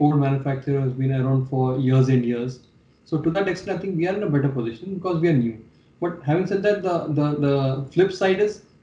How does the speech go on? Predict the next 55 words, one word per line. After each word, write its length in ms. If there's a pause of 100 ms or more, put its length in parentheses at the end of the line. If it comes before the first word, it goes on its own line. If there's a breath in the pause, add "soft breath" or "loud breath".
yes, 320
we 80
have 140
just 220
started 340
out. 260 (360)
So 120
we 160
are 100
not, 280
our 140
dealers, 440
uh, 120
or 460
we 180
also, 280
we 140
have 120
got 140
a, 100 (180)
uh, 180
we 220
have 80
just 180
started 340
our 100
business. 380 (360 soft breath)
So 140
a 60
question 280
of 240
profitability 840
and 100
all 120
that 200
will 120
be 300 (200)
more, 560
uh, 200 (120)
uh, 380
uh, 60
diff-, 260
serious 380
for 160
us, 280 (140)
for 80
our 80
dealers, 440 (360)
than 240
someone 320
else 80
who's 160
got 200
some 840
buffer, 520